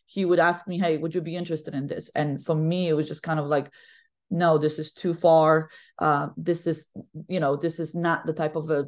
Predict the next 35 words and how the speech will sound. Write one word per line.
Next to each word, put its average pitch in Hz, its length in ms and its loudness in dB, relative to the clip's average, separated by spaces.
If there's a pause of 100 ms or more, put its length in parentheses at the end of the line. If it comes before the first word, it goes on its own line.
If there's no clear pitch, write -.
(100)
you 170 120 -8
know, 147 260 0 (460)
I, - 160 -6
I'm 185 140 0
not 170 220 0
that 165 180 2
type 165 180 -2
of 160 100 -6
a 165 100 -6 (520)
coach, 190 560 0
or 160 300 0
I 165 80 2
don't 165 200 -4
think 175 140 -8
I 156 80 0
would 160 180 -2 (240)
fit, 170 320 0 (360)
uh, 165 220 -2
whether 165 220 2
it's 156 140 2
geographically 170 1120 -4
or, 156 580 0
um, 156 400 -4
you 202 140 -4
know, 151 240 2 (460)
um, 151 260 0
just 175 160 -6
some 180 240 -4
other, 160 300 0 (180)
uh, 170 120 0 (320)
just 175 240 -6
some 175 220 -2
other 165 200 6
things." 165 340 -2
But, 160 260 2